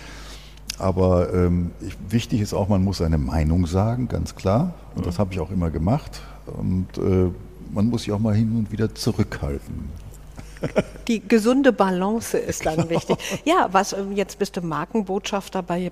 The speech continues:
Speaker 2: B M W. Jetzt fragen sich mit Sicherheit einige unserer Hörerinnen und Hörer,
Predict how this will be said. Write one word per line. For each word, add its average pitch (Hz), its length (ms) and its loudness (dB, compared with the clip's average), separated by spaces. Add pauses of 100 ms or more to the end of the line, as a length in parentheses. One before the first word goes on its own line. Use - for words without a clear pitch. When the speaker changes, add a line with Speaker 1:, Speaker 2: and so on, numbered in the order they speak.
Speaker 2:
B 175 180 2
M 143 220 -2
W. 180 240 -2
Jetzt - 200 0
fragen 170 400 -6
sich 170 260 -10
mit 165 140 -8
Sicherheit 269 640 -2
einige 208 340 2
unserer 180 560 -2
Hörerinnen 170 400 0
und 156 220 -2
Hörer, 165 260 0